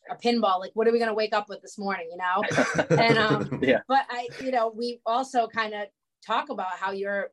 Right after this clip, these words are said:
Speaker 1: your approach is just, it's a lot more positive. So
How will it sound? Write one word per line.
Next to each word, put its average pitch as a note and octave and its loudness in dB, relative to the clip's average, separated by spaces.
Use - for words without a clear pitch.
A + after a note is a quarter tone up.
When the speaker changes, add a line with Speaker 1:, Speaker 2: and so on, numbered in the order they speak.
Speaker 1:
your G#3+ -2
approach B3+ -2
is G3 -8
just, F#3+ -10
it's G3+ -2
a G#3 4
lot A3 4
more B3+ 4
positive. A#3+ 2
So G#3+ 2